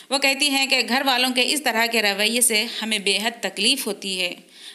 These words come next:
हम बहुत दुखी हो जाते हैं। हम अच्छे से अच्छा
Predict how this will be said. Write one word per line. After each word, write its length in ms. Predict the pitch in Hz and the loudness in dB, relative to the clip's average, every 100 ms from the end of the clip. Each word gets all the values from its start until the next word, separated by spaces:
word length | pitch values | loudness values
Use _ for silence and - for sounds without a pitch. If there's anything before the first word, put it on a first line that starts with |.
| - | -10
हम 140 | 196 | -4
बहुत 340 | 202 196 214 208 | -2 -2 -4 -4
दुखी 280 | 202 - 285 | -4 0 0
हो 140 | 214 | 0
जाते 360 | 180 175 170 180 | 0 -2 0 -2
हैं। 200 | 180 175 - - - - - - - | -2 -4 -6 -20 -20 -20 -20 -10 -4
हम 180 | 285 285 | -2 -2
अच्छे 280 | 240 330 359 | -2 0 2
से 100 | 349 | 0
अच्छा 520 | - 208 - 277 | -2 -4 0 2